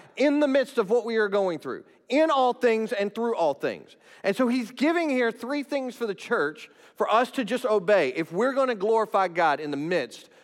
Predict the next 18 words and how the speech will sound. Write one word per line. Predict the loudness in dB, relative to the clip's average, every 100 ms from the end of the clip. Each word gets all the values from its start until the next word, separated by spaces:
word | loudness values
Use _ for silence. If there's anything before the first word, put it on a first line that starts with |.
| -6
of | -6
the | -4
trial. | 0 0 0 -8 _ _ _
And | -2 -2
the |
first | 2 0 2
thing | 0
is | 0 0
this. | 0 0 -2 -14 -20 _ _ _ _ _
It | -2 -2
is | -2
just | -2 -4 -2
to | -2
simply | -2 0 0
humble | 0 0 -2
yourself. | -4 -8 -8 -10 -10 _ _ _ _ _ _ _ _ _ _ -20 -8
Humble | 0 2 2 0 -2
yourself. | -8 -6 -4 -4